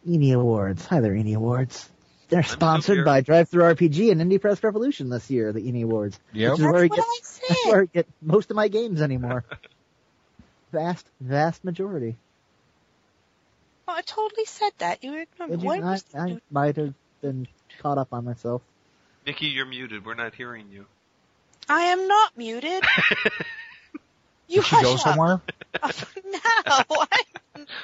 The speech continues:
Speaker 2: Oh,
Speaker 4: am
Speaker 2: Nikki,
Speaker 4: not.
Speaker 2: when did you get in?
Speaker 4: Oh, bastard. <laughs> So,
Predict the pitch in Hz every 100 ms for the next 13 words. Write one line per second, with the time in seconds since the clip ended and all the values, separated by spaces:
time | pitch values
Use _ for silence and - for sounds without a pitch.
0 | - - 285 302 349 247 294 285 277 240
1 | 311 240 185 135 110 98 - - _ _
2 | - - 214 185 180 175 165 160 _ 156
3 | 156 160 - 160 - - - - 381 339
4 | - - 233